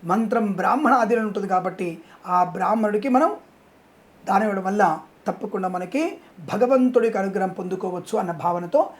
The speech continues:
బ్రాహ్మణుడికి ఇవ్వండి అని చెప్తారు. మీకు వీలైతే ఆ బ్రాహ్మణుడికి ఇవ్వండి, లేదా ఎవరికైనా దానం చేయండి, మంచిదే, దానికి ఎటువంటి దోషము లేదు. అలాగే ఇటువంటి మహావైశాఖి,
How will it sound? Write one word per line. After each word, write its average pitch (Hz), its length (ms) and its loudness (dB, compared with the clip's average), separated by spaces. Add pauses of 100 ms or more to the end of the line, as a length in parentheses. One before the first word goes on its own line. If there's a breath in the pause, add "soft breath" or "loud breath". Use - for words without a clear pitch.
(140 loud breath)
బ్రాహ్మణుడికి 196 680 0
ఇవ్వండి 180 320 0
అని - 80 4
చెప్తారు. - 340 -12 (180)
మీకు 208 160 -4
వీలైతే 196 360 0
ఆ 285 40 4
బ్రాహ్మణుడికి 247 420 6
ఇవ్వండి, 202 280 -6
లేదా 226 240 6 (300)
ఎవరికైనా 190 640 2
దానం 180 380 0
చేయండి, 175 300 -6
మంచిదే, 180 760 -6 (460)
దానికి 196 180 -6
ఎటువంటి 185 300 -6
దోషము 185 380 -6
లేదు. 185 280 -2 (420)
అలాగే 208 140 -2
ఇటువంటి 302 500 0
మహావైశాఖి, 240 920 2